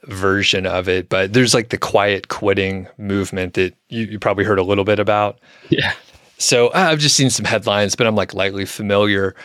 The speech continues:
Speaker 1: And I, I am pretty sure I was doing this for, you know, several years, maybe, like, two thousand seven to, I, until I got laid off or so, maybe even two thousand six. But one thing that I did, I had a lot of friends in the military that I would hang out with,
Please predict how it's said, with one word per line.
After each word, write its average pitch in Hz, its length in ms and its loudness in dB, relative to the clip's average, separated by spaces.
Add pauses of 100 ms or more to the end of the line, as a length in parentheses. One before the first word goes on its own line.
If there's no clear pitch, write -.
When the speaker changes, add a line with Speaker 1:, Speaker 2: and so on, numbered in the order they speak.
(480)
Speaker 1:
And 117 120 -4
I, 117 220 0
I - 20 4
am 160 120 2
pretty 139 200 2
sure 113 180 4
I - 40 4
was 98 140 -4
doing 98 280 -4
this 98 240 0
for, 90 520 -4 (460)
you 113 100 -6
know, 92 80 -6
several 104 440 2
years, 92 360 -2
maybe, 98 200 0
like, 92 160 -4
two - 160 -2
thousand 95 380 2
seven 98 380 0
to, 92 140 -2 (220)
I, 104 200 -2
until 110 260 0
I 95 60 0
got 95 180 -4
laid 92 200 0
off 90 300 -2
or 113 80 0
so, 120 400 2 (360)
maybe 107 180 2
even 98 180 -2
two 98 160 -4
thousand 98 420 0
six. - 560 0 (540)
But 98 400 2
one 117 340 0
thing 143 160 0
that 110 120 2
I 98 100 2
did, 98 240 2
I - 20 2
had 107 140 0
a 98 40 2
lot 98 140 2
of 92 60 -8
friends 95 480 -2
in 98 100 -4
the 90 80 -8
military 98 760 -2 (200)
that 101 100 2
I 95 40 4
would 92 100 0
hang 95 200 -4
out 90 200 -2
with, 92 400 -4